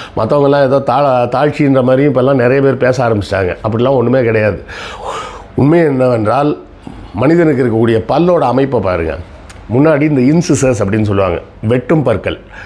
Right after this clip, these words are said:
அடுத்தால பார்த்தீங்கன்னா இந்த கோரை பற்கள், அ, கிழிப்பதற்கு பயன்படக்கூடியது.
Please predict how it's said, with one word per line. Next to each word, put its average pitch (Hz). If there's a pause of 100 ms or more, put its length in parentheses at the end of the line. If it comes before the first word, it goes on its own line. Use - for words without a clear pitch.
(180)
அடுத்தால 151
பார்த்தீங்கன்னா 127
இந்த 131
கோரை 156
பற்கள், 95 (300)
அ, 175 (500)
கிழிப்பதற்கு 165
பயன்படக்கூடியது. 98